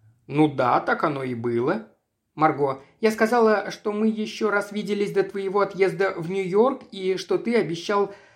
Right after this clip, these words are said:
разыскать нас, если снова окажешься в наших краях». Макс. «Понял». Марго. «Макс, я вижу, что тебе это кажется глупым, но когда ты познакомишься с Тони, ты всё поймёшь».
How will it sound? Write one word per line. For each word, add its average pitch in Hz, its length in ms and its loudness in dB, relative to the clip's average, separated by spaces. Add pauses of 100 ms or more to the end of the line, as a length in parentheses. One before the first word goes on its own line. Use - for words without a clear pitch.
(240)
разыскать 196 720 0
нас, 175 220 -2
если 180 280 -2
снова 190 400 -2
окажешься 190 840 -4
в 156 60 -6
наших 151 360 -6
краях». 190 540 -4 (420)
Макс. 135 400 -2 (280)
«Понял». 139 640 2 (280)
Марго. 135 500 -2 (340)
«Макс, 196 400 0 (340)
я 196 180 4
вижу, 247 260 0
что 220 180 -4
тебе 208 280 0
это 208 260 0
кажется 202 400 0
глупым, 202 480 2
но 185 80 0
когда 190 300 0
ты 202 260 -2
познакомишься 202 800 0
с - 180 -6
Тони, 220 580 0 (100)
ты 185 100 -6
всё 208 200 0
поймёшь». 214 720 0